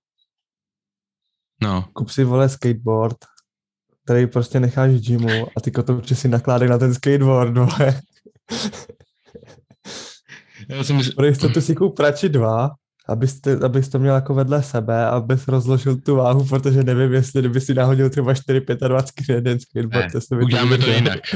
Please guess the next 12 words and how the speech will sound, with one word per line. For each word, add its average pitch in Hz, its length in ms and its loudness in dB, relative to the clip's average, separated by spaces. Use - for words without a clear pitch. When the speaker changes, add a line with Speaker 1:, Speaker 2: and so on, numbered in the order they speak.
Speaker 1:
Pořídím 113 320 0
si 165 160 -2
skateboard, 95 580 -4
vezmu 123 240 -2
jedna 123 180 0
dvacet 131 420 -2
pět 147 260 -2
do 120 280 0
druhé 135 240 0
ruky 135 300 -2
a 135 100 -2
pojedu. 120 360 -2